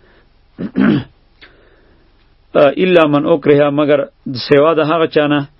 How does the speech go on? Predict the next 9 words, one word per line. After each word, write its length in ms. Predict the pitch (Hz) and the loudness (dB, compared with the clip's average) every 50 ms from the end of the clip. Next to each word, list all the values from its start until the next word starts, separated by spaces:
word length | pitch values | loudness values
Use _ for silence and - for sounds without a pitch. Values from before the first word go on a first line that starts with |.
| _ _ _ _ - | _ _ _ _ -6
چې 80 | - 139 | -2 0
زور 280 | 127 120 160 180 180 165 | 2 2 4 4 4 2
کړلی 320 | 156 - - 147 147 143 143 | 2 0 0 0 0 0 -2
شو 100 | - 135 | -4 -2
په 100 | - 151 | 0 0
هغې 180 | 143 143 147 160 | 0 2 0 0
باندې، 180 | 156 151 147 143 | 0 0 0 0
«وقلبه 460 | 139 143 - - 170 180 170 165 160 160 | 0 0 0 0 0 2 2 2 0 0
مطمئن 500 | 156 147 139 147 143 147 156 165 165 160 | 0 -2 -2 -2 -2 -2 -2 0 0 0